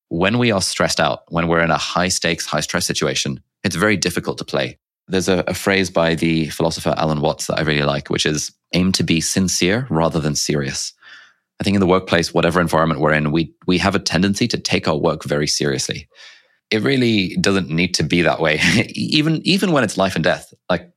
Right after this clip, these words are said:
you know, I've been in operating theaters where they're doing life-saving operations, and the best surgeons, they, they have a sense of lightness about them. They have background music. They're cracking jokes every now and then. So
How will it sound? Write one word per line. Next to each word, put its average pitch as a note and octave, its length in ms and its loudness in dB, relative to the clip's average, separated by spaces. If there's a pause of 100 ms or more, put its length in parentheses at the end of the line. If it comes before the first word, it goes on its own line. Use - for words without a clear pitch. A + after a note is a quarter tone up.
(140)
you F#2 60 -2
know, F2 80 2
I've F2 180 0 (240)
been F2 140 0
in E2 320 0
operating G#2+ 320 0
theaters G2 400 2
where E2 160 2
they're D#2+ 100 2
doing D#2 200 0
life-saving D2+ 400 0
operations, F#2+ 580 -2 (140)
and A#2+ 100 0
the A2+ 40 2
best F#2+ 200 0
surgeons, G2+ 480 -2 (220)
they, G#2 140 0
they G2+ 140 2
have A#2 160 0
a C#3 40 -2
sense A#2+ 200 -2
of E2 120 -6
lightness F#2+ 300 -2
about C#2+ 220 -2
them. B1 220 -10 (140)
They F#2 100 2
have G2+ 140 2
background A2+ 300 0
music. A#2+ 360 -2
They're E2+ 100 -4
cracking A2+ 340 -2
jokes F#2 240 0
every D#2 160 -2
now C#2 120 -4
and C#2+ 100 -4
then. C#2 200 -6 (440)
So - 100 -10